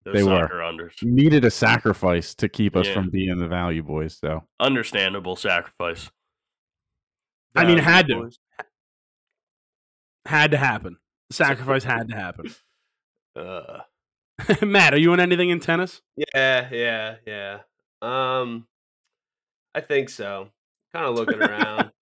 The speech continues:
Speaker 3: <laughs>
Speaker 4: I'm gonna take Sarah Cer-, Ceribes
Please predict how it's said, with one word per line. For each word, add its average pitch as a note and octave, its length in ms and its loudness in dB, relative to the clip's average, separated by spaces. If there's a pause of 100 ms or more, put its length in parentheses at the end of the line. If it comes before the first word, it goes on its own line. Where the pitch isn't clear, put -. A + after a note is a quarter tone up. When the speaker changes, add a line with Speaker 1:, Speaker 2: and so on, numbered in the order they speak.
(100)
Speaker 3:
<laughs> - 240 -20
Speaker 4:
I'm C3+ 100 -10
gonna E3 140 -4
take E3 460 -4
Sarah D3 800 -2 (500)
Cer-, C3 500 -6
Ceribes C3+ 840 -4